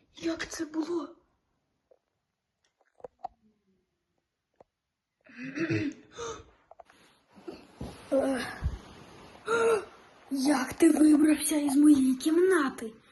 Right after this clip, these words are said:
Ну все. Тобі кінець.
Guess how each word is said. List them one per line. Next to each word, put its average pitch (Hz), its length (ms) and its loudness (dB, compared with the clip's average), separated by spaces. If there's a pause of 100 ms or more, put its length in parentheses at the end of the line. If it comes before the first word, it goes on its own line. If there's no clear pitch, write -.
(760)
Ну 262 240 2
все. - 680 -6 (560)
Тобі 302 420 4
кінець. 311 840 0